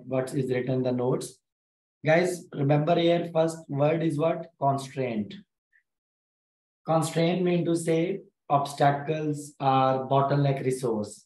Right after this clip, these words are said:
Actually, here we are mainly talking about bottleneck resource. Which resource? Bottleneck. What are bottleneck resource? Bottleneck resource is also called sc-, scare resources.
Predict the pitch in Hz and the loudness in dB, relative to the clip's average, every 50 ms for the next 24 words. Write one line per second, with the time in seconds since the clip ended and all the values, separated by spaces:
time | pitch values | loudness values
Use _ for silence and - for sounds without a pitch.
0 | _ _ - 120 117 107 - 147 147 151 151 156 151 143 147 147 147 147 143 139 | _ _ -10 -8 -8 -6 -2 0 2 2 2 2 2 4 4 4 4 4 4 2
1 | 135 135 135 135 139 139 147 147 143 135 131 127 - 135 139 135 131 131 131 143 | 2 0 0 0 0 0 0 0 0 0 -2 -2 -2 -4 -2 -2 -2 0 0 0
2 | 170 196 196 - - _ _ _ _ _ _ _ _ _ _ - 151 151 147 147 | 0 0 -2 -4 -8 _ _ _ _ _ _ _ _ _ _ 2 4 4 4 4
3 | 165 160 151 147 139 131 - 123 127 120 - 113 110 104 101 98 - - - - | 2 2 2 2 0 0 -2 -6 -8 -8 -8 -8 -6 -6 -6 -8 -10 -14 -6 0
4 | 131 135 131 156 151 151 147 160 170 196 226 226 - - - _ _ _ _ _ | 0 2 2 2 0 0 2 2 2 2 2 -2 -4 -10 -16 _ _ _ _ _
5 | _ _ - 135 147 143 143 147 135 120 113 107 104 101 - - - _ _ _ | _ _ -2 2 4 4 4 4 2 0 0 0 -2 -4 -6 -8 -16 _ _ _
6 | - _ _ _ - 127 147 175 202 202 190 175 175 175 175 180 175 170 160 - | -20 _ _ _ -2 2 2 4 4 4 4 6 4 4 4 4 2 2 0 0
7 | 151 147 143 - 131 113 117 110 - - 135 139 151 151 190 185 196 196 185 185 | 0 -2 -2 -2 -4 -4 -4 -6 -8 -4 0 0 0 0 0 0 0 0 0 -2
8 | 185 - 170 170 165 147 180 170 165 160 156 156 151 170 165 147 170 156 156 165 | -2 -2 -2 -4 -2 -2 -2 0 2 2 2 2 0 -2 -2 0 2 4 4 4
9 | 190 208 214 208 - - _ _ _ _ _ _ _ _ _ _ _ _ _ - | 2 0 -2 -6 -10 -16 _ _ _ _ _ _ _ _ _ _ _ _ _ -20
10 | - - _ - - - - - - - - - - - 185 175 180 180 180 165 | -20 -20 _ -12 -12 -12 -12 -14 -18 -16 -16 -14 -8 -4 -2 -2 0 0 0 0
11 | 170 160 139 147 147 135 - - - 123 110 - - - _ | -2 -2 -2 -2 -2 -2 -2 -2 -6 -8 -10 -10 -14 -18 _